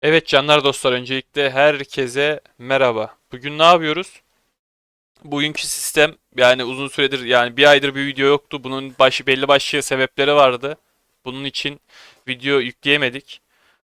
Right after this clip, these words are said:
Albion'a da biraz ara vermiştik. Yani arada sırada giriyorduk. Bunun belli başlı sebebi dediğim gibi ben League of Legends'ta da eskiden bir içerik üreticisiydim.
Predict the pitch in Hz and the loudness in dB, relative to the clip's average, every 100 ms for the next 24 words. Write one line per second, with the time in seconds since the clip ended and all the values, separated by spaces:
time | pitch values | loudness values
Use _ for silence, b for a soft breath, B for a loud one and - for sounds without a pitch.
0 | _ _ _ _ _ _ _ _ _ _ | _ _ _ _ _ _ _ _ _ _
1 | - 127 131 147 151 156 147 143 139 143 | 0 0 2 -2 0 2 2 4 6 6
2 | 156 135 120 - - - 131 123 120 123 | 6 4 0 -12 -14 -16 -4 2 2 0
3 | 120 - _ - 127 127 131 - 135 139 | -6 -8 _ 0 2 4 0 -2 -2 -2
4 | 123 117 139 - 131 135 127 127 127 135 | -4 -8 -8 -12 -12 -12 -10 -6 -4 0
5 | 135 131 - 135 131 135 135 135 139 135 | 0 0 -4 -4 -4 -6 -8 -6 -10 -10
6 | 131 135 123 131 127 - _ _ _ 131 | -8 -4 -2 -2 -4 -20 _ _ _ -6
7 | 127 131 139 131 - 147 131 - 135 135 | -2 -2 -2 -6 -4 -4 -4 -4 -6 -6
8 | 131 - 135 - 139 - 120 - 120 127 | -8 -8 -8 -6 -10 -10 -12 -12 -12 -14
9 | 147 | -18